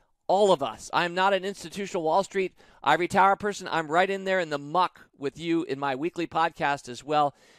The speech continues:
and with you guys. And so I know the mentality,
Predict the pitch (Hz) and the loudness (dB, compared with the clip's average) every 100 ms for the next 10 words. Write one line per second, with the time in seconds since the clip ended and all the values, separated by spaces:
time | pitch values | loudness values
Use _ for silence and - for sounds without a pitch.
0 | _ 127 135 139 175 151 139 135 - _ | _ -10 -10 -8 -4 0 0 -2 -8 _
1 | - - 160 139 185 208 185 196 185 156 | -16 -4 -2 0 -2 -4 -4 0 4 4
2 | 139 135 _ _ 139 147 143 160 156 147 | 0 -4 _ _ -6 -4 -4 0 2 2
3 | 135 135 | 0 -6